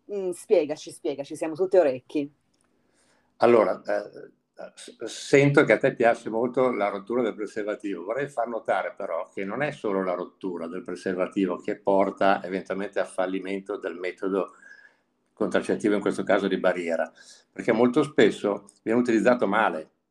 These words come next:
Speaker 2: nel senso che si sfila prima che il rapporto sia stato completato,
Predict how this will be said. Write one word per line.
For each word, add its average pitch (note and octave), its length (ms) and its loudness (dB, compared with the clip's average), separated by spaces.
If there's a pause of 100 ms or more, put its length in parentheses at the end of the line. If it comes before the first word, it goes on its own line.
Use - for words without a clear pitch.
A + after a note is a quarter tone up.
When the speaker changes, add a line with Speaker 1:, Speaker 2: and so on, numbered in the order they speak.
(420)
Speaker 2:
nel G#2 180 -12
senso B2 340 -6
che G2+ 160 -6
si C3+ 160 -10
sfila B2+ 460 2
prima A#2+ 340 0
che A2+ 120 -6
il F#2+ 40 -2
rapporto G#2 400 -2
sia G2 240 -4
stato F#2 320 -6
completato, F2 760 -8